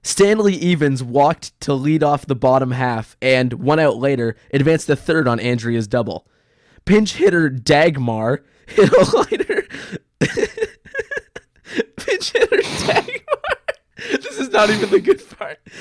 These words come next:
Pinch hitter Dagmar hit a liner t-, which left fielder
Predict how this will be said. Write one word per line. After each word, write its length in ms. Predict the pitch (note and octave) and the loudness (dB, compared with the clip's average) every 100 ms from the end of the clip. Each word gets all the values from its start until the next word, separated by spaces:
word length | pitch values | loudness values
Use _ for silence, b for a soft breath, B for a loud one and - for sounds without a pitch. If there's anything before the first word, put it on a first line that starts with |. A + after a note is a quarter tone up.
| B - | B -8
Pinch 240 | G#3+ G#3 F#3 | -2 0 0
hitter 200 | C4+ G#3 | -2 -2
Dagmar 680 | F#3 F#3 E3+ D3+ B2 C3+ - b b | 2 2 2 -2 -4 -6 -8 b b
hit 140 | G3 F#3 | 2 2
a 80 | |
liner 400 | F3+ F3 F#3 F#3+ | 2 0 0 -2
t-, 200 | F#3+ - - _ _ _ _ _ _ _ _ _ | -6 -14 -20 _ _ _ _ _ _ _ _ _
which 280 | D#3+ E3 F3+ | -4 -2 0
left 260 | F3+ F3+ - | 0 0 -2
fielder 600 | - F3 E3 E3+ D#3 | -4 -2 0 -2 -4